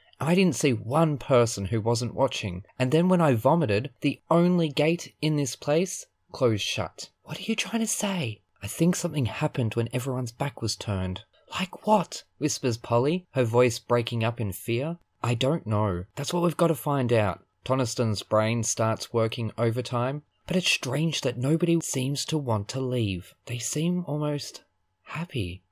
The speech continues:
Definitely content. So when's the next one of those stupid beatdowns?"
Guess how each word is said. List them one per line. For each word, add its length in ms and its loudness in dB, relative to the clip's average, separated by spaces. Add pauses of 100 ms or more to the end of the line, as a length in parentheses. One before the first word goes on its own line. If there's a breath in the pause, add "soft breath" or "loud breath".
(200)
Definitely 560 -2
content. 720 -6 (180)
So 360 0 (160)
when's 200 0
the 100 4
next 300 0
one 100 4
of 100 2
those 200 0
stupid 460 -2 (100)
beatdowns?" 720 0